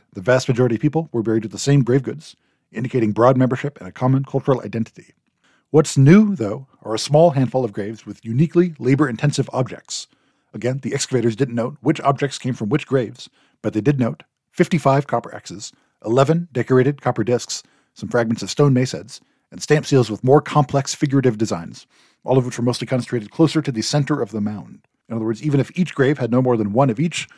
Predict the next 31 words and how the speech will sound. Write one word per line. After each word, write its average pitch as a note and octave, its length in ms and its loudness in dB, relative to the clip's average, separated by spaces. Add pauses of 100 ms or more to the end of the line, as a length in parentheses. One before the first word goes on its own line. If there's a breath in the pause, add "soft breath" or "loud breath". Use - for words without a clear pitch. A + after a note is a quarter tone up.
(300 soft breath)
less C3 160 -2
than A#2 160 -4
three E3+ 220 2
percent D3 260 -2
of A2+ 80 -8
graves G#2+ 300 -6
had G2 160 -12
copper - 240 -6
axes, B2 400 -6 (260 soft breath)
and G#2+ 80 -10
about A2 140 -4
half C#3+ 260 -4
of A#2 140 2
one C#3+ 220 2
percent A#2 360 0
of - 100 -18
graves F#2+ 300 -20
had A2 160 -8
these G2 140 -12
copper G#2+ 260 -6
discs. - 460 -14 (420)
Like D3+ 160 -2
I E3+ 40 6
mentioned, F3+ 340 0 (160)
these C#3+ 260 0
may C#3+ 140 2
be C#3+ 80 0
the B2+ 100 0
same D3+ 260 0
copper C#3 240 -2
discs - 320 -2